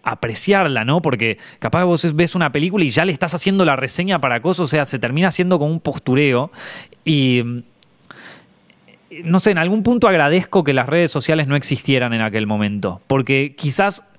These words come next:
yo siento que me hubiera convertido en un imbécil si hubiera habido redes sociales ahí. Ya, ya me, me han convertido en un imbécil las redes sociales hoy, pero en aquel momento es como que tuve un periodo de poder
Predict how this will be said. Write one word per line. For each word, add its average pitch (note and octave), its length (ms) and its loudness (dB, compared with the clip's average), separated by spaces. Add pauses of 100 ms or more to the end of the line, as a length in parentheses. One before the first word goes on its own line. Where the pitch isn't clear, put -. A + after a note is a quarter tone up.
yo D3+ 160 -2
siento E3+ 300 0
que C#3+ 80 -2
me C#3 100 -4
hubiera D#3 240 2
convertido C3 500 -2
en B2+ 60 -2
un B2+ 80 0
imbécil G#2+ 600 -2 (280)
si - 140 -2
hubiera G#2+ 260 0
habido G2 360 -2
redes G2 220 -2
sociales F#2+ 440 -4
ahí. F#2 200 -4 (300)
Ya, E3 260 0
ya E3+ 280 0
me, D3+ 440 -2
me C#3+ 160 -2
han E3+ 160 -2
convertido A#2 460 -2
en A2 60 -4
un A2 100 0
imbécil G#2+ 500 -2
las G2 140 -4
redes G#2+ 180 -2
sociales G#2+ 440 -4
hoy, A#2+ 240 0 (580)
pero B2+ 340 4
en C#3 140 -2
aquel D#3+ 220 0
momento G3+ 280 0
es D#3 60 -2
como D3+ 220 -2
que C#3+ 340 -4 (140)
tuve F3+ 480 2 (720)
un F3 260 4
periodo D#3+ 520 4
de B2+ 100 0
poder D3 480 2